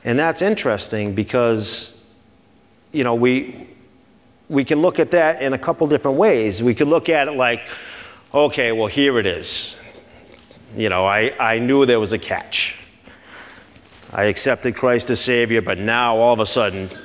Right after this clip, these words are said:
I've got to put my body on the altar. He wants this from me, he wants that from me." You know, it, you could look at it in that perspective, and that's damaging and, and not a good way to look at it.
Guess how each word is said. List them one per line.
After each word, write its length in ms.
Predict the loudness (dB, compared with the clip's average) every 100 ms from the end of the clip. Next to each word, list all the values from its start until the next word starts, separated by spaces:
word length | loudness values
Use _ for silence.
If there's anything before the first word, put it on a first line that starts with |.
| -18 -20 -18 -4
I've 220 | -4 0
got 140 | -2
to 100 | -2
put 240 | -2 -4 -2
my 180 | -2 0
body 400 | 2 2 4 2
on 140 | 0
the 100 | 2
altar. 380 | 4 2 2 0
He 100 | 0
wants 280 | 0 -2 0
this 180 | 0
from 180 | 2 0
me, 120 | 2
he 60 | 2
wants 300 | 2 -2 0
that 240 | 0 -2
from 160 | -4 -4
me." 180 | 0 0
You 220 | 0 -2
know, 220 | 0 2
it, 180 | 0 -2 -12 -16 -16 -12 0
you 120 | 0
could 160 | 2
look 220 | 2 2 2
at 180 | 2
it 120 | 0 -2
in 60 |
that 200 | -4 -4
perspective, 540 | -6 -4 -4 -2 -4 -4
and 100 | -4
that's 380 | -4 -4 -8
damaging 640 | -10 -4 -2 -2 -2 -4 -2
and, 240 | -2 -4
and 220 | -6 -6 -4
not 260 | -4 -2
a 60 | -2
good 180 | -4 -4
way 160 | -4
to 80 | -4
look 300 | -4 -4 -4
at 200 | -10 -10
it. 120 | -14